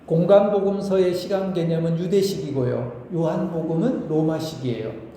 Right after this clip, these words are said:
그래서 여섯 시쯤이 마태복음에 나온다면은 그것은 낮 정오예요. 그런데 요한복음에서의 여섯 시는 로마식이기 때문에 저녁 여섯 시 해걸음이에요. 그래야만 우리가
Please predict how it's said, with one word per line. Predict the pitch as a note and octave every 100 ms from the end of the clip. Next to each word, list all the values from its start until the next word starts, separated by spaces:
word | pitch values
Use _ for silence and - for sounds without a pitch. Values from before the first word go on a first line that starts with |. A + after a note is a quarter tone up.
| -
그래서 | E3 D#3+ C#3+
여섯 | D3+ G#3+
시쯤이 | A3 - G#3+ F#3+ A#3+ - - - - - -
마태복음에 | E3 F#3 A#3 B3 A#3+ A#3 A3+
나온다면은 | G#3 E3+ F3+ F3+ F3 E3+ E3
그것은 | E3 D#3+ A#3 B3+ - - -
낮 | D#3+ D#3+ E3
정오예요. | E3 E3 E3 D3 A#2+ A2 - - - -
그런데 | E3+ E3 D#3+
요한복음에서의 | D3+ C#3+ E3+ F#3 F3+ F3+ E3 - D3+ C#3+
여섯 | B2 C3+
시는 | - C3+ F3+ F#3 - -
로마식이기 | D3+ E3+ F3 E3+ - F3 E3 C#3+ C3
때문에 | C3 C3 G3 D#3 G#2 - - -
저녁 | C#3+ D3+ D3 C3+
여섯 | B2 E3
시 | - - A#2+ - G#3+
해걸음이에요. | G3+ F#3+ D#3 B2 A2 - - - - - - - - - - -
그래야만 | D#3+ D#3 C#3+ D3+ C#3+
우리가 | B2+ B2+ F#3 A3+ -